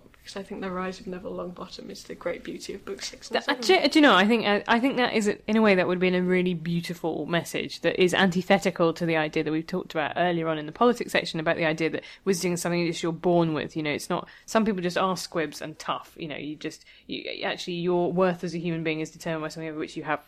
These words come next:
Speaker 2: kind of no control. And I think that had that happened and, and Neville kind of been the hero in a way, it would have said, actually, what matters really is not being born into a manifest destiny. You're not born the boy, you know, the boy who lived, but being somebody who just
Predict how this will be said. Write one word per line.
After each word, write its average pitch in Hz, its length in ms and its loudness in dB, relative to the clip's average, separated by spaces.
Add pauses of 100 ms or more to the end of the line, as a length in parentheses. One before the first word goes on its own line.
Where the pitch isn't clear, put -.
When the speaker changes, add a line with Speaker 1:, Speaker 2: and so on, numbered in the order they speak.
Speaker 2:
kind 170 160 -4
of 165 80 0
no 165 160 2
control. - 500 -8 (260)
And 202 140 0
I 202 60 2
think 247 220 0
that 208 200 0
had 247 320 2
that 202 180 2
happened 196 300 -2
and, 175 240 0
and 180 160 2
Neville 175 380 2
kind 160 280 -4
of 151 220 -8 (180)
been 165 220 -4
the 156 80 -4
hero 160 460 -2
in 165 80 -2
a 170 40 0
way, 170 180 0
it 170 120 -6
would 185 80 -4
have 180 100 -4
said, 185 320 -4 (400)
actually, 208 440 -2
what 180 180 0
matters 185 460 -2
really 170 200 -2
is 165 120 -4
not 185 200 -4
being 170 320 -2 (220)
born 175 380 0
into 165 320 -6
a 160 40 -4
manifest 160 640 -4
destiny. 170 420 -8
You're 151 80 -10
not 165 280 -6
born 160 320 2
the 151 60 -8
boy, 160 380 -8
you 160 40 -6
know, 139 140 -12
the 143 80 -12
boy 151 220 -6
who 143 100 -12
lived, 156 320 -6 (260)
but 196 200 0
being 214 220 2
somebody 190 340 -2
who 190 80 -4
just - 420 -6